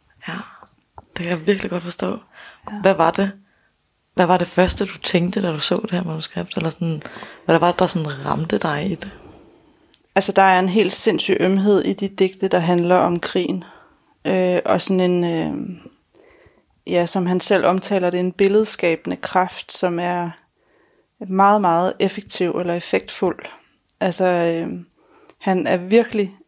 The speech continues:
Speaker 2: præcis med sine billeddannelser og bruger ikke, øh, unødige, øh, ord omkring den. Altså, det, det er sådan, man
Speaker 1: Lige
Speaker 2: har sådan en
Speaker 1: på.
Speaker 2: fornemmelse af, ja, det er sådan nogle rene snit, der bliver lagt i teksten, så man får sådan nogle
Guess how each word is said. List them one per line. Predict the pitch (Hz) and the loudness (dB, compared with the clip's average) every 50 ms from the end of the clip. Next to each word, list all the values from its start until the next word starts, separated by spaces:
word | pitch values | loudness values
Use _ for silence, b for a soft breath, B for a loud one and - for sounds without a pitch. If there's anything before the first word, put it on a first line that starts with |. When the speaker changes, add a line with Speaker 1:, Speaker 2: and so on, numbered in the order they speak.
| - | -14
Speaker 2:
præcis | - - 196 180 - - 240 226 - - - - | -6 -4 -2 0 2 2 2 0 -2 -4 -6 -6
med | 196 190 | -6 -6
sine | - - 190 180 | -4 -4 -4 -4
billeddannelser | 175 - 185 180 190 190 185 175 165 156 165 170 - - - | -2 -2 -2 0 0 -2 -2 -2 -2 -4 -4 -4 -4 -4 -4
og | - - - 190 | -2 -2 -4 -4
bruger | - 185 185 185 180 | 0 2 2 2 4
ikke, | 180 190 202 202 220 226 220 B B B B B B B B B B B B B B B B B - | 2 2 0 2 0 0 -2 B B B B B B B B B B B B B B B B B -4
øh, | - 196 196 196 190 185 180 175 175 175 190 190 190 - | -2 0 0 2 2 2 0 0 -2 -4 -6 -8 -8 -2
unødige, | - 233 233 233 233 220 202 190 185 185 180 180 175 175 - B B B B B - | 2 4 6 6 6 6 4 4 2 2 0 0 -2 -4 -8 B B B B B -6
øh, | - 190 185 180 180 180 175 - - | -4 -2 -2 -2 -2 -2 -4 -4 0
ord | - 226 220 214 175 180 - - - | 2 4 4 4 4 2 -2 -8 -6
omkring | - 196 190 - - 208 202 202 - - | -4 -4 -2 0 0 0 0 0 -2 -6
den. | 208 208 196 202 | -8 -6 -6 -6
Altså, | - 185 - | -6 -4 -4
det, | 202 - 196 190 190 - | -2 -2 -2 -2 -2 -2
det | 202 | -4
er | 190 | -4
sådan, | - - 196 196 190 | -4 -4 -4 -4 -2
man | 190 185 | -2 0
Speaker 1:
Lige | - 202 | 2 0
Speaker 2:
har | 196 | 0
sådan | 196 - 202 | 0 -2 -4
en | 196 | -4
Speaker 1:
på. | - | -2
Speaker 2:
fornemmelse | 214 214 214 214 202 208 220 | 0 0 0 0 0 2 0
af, | 208 | 2
ja, | 202 202 208 208 202 - | 4 4 2 2 0 -2
det | - 208 | -4 -2
er | |
sådan | - 220 214 208 | 0 0 0 0
nogle | 202 196 | 2 2
rene | 190 185 196 220 233 | 2 2 2 0 0
snit, | 214 - - - 254 254 254 254 - - | 0 0 2 2 2 2 0 -2 -6 -14
der | - | -14
bliver | 208 - 208 185 | -8 -4 -2 -2
lagt | 180 175 175 180 190 - - - B B B B B B B B B B B B B B B B B B B | 0 2 0 0 -2 -4 -14 -20 B B B B B B B B B B B B B B B B B B B
i | - - | -10 -6
teksten, | 202 - - - 208 208 208 - - - 226 | -2 -2 0 0 0 0 -2 -4 -4 -4 -2
så | 220 - 214 | -2 -2 -2
man | 190 180 180 | -2 -4 -4
får | - - 208 208 202 | -2 0 0 0 0
sådan | 190 202 | 0 -2
nogle | 208 202 202 | -2 -2 -4